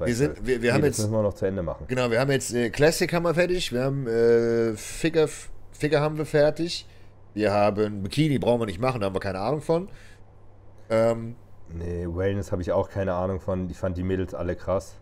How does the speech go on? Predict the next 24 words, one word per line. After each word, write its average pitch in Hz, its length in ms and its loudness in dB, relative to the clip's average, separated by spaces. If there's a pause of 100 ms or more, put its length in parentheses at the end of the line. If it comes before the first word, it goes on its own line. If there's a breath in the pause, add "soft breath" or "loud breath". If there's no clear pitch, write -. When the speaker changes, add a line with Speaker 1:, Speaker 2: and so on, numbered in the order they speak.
(180)
Speaker 1:
Die 90 120 -6
Wellness. 95 340 -4
Speaker 2:
Die 87 40 -4
sahen 92 200 2
brutal 87 360 0
aus. 92 380 2 (800)
Speaker 1:
Wir 90 100 -8
können 107 160 -8
bei 98 80 -4
der 95 120 0
Wellness, 107 320 -4
können 113 180 0
wir 101 40 4
Speaker 2:
Hässliche 95 300 0
Klasse, 101 580 4 (160)
ist - 100 -14
meine 101 220 6
Lieblingsklasse, 104 840 4
ich 92 120 -2
kann 95 140 -2
die 95 80 -2
trotzdem 101 320 0
nicht 92 80 0
auseinanderhalten. 90 760 0